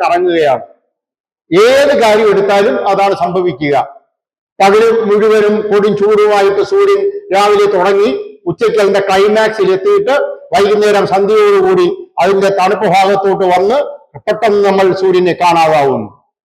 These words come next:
പിന്നെ ഇരുട്ട് തുടങ്ങുന്നു. വേണമെങ്കിൽ ദുഃഖം എന്ന് ഇരുട്ടിനെ വിളിക്കാം. ആ ഇരുട്ട് പിന്നെ കുറ-, കുറേശ്ശെ കുറേശ്ശെ തുടങ്ങി അഞ്ചു മണി, ആറ് മണി, ഏഴ് മണി, എട്ട് മണിയൊക്കെ ആകുമ്പോ അത് കൂടുതലായി അവസാനം പന്ത്രണ്ട് മണിയാവുമ്പോ കൂരിരുട്ടാവുന്നു.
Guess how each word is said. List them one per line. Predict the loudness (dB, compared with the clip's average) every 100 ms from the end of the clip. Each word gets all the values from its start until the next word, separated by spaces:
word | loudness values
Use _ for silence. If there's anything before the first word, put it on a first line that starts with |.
| _ _ -4
പിന്നെ | 0
ഇരുട്ട് | 0 0 0 2
തുടങ്ങുന്നു. | 2 0 -2 -4 -8 -18 _ _ _
വേണമെങ്കിൽ | -2 0 0 0 0
ദുഃഖം | 0 0
എന്ന് | 2 0
ഇരുട്ടിനെ | 0 0 0
വിളിക്കാം. | 2 0 0 -2 -6 -18 -20 -14 -4
ആ | 0 2 0 0 0
ഇരുട്ട് | 0 0 0
പിന്നെ | 0 0 -2 -6 -12 -6
കുറ-, | -2 -2 -4 -2
കുറേശ്ശെ | 0 0 0 0
കുറേശ്ശെ | 0 0 0 0
തുടങ്ങി | 0 2 0 -4 -12 -10 -4
അഞ്ചു | 0 0
മണി, | 2 2 2
ആറ് | 2 2
മണി, | 0
ഏഴ് | 0 2 2 0
മണി, | 0 -2 -6 -8
എട്ട് | -4 -2
മണിയൊക്കെ | -2 0 0
ആകുമ്പോ | 0 0
അത് | -2 -4 -4
കൂടുതലായി | -2 0 2 2 2 -2 -6 -16 _ -4
അവസാനം | 0 0 0
പന്ത്രണ്ട് | 0 0 0 0 0
മണിയാവുമ്പോ | 2 2 2 0 0 0 -2 -2 -8 -16 _
കൂരിരുട്ടാവുന്നു. | -2 0 2 0 0 0 0 0 -2